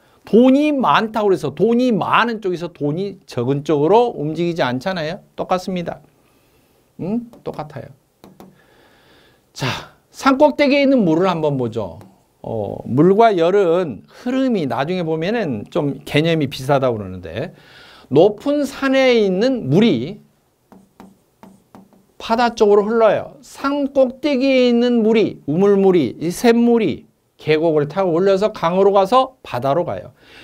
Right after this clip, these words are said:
물의 양으로 치면은 양? 아니죠. 이건 적죠. 이건 양이 엄청 많죠. 바다,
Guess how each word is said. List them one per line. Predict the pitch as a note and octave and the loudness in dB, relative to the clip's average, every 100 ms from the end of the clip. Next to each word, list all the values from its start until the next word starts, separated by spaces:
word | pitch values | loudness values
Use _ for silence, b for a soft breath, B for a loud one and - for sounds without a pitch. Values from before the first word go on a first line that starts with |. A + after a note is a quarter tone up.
| B B B B _ | B B B B _
물의 | - E3 C#4+ D#4 A3 | 2 4 4 4 4
양으로 | D#3+ G#3+ C4 C#4 C4+ | 4 2 2 0 0
치면은 | - C#4 C4+ A#3+ C#4 A3+ G2+ A#2+ | -2 -4 -4 -2 -2 -2 -4 0
양? | F3 G#3 B3 F#4 _ _ _ _ - - - - | 2 2 -2 -12 _ _ _ _ -20 -20 -20 -6
아니죠. | C#3+ G3+ A3+ G#3 | -2 0 2 2
이건 | E3+ G#3+ G#3 | 2 0 -2
적죠. | G#3 G#3 - F3+ G#2+ B2 C3+ _ | -4 -6 -6 -4 -4 -8 -18 _
이건 | - F3 C4 G#3 | -2 2 4 4
양이 | E3+ A3 A#3+ | 2 2 2
엄청 | E3+ A3 A3 - D#4 | 0 -2 -2 0 2
많죠. | B3+ E3+ F#3 G#3 B3 A#3 D3+ A2+ D3 - | 0 0 -2 -6 -6 -4 -2 -4 -8 -14
바다, | - D#3 E3+ D3 A2+ E3 | -10 -4 -2 0 -2 -6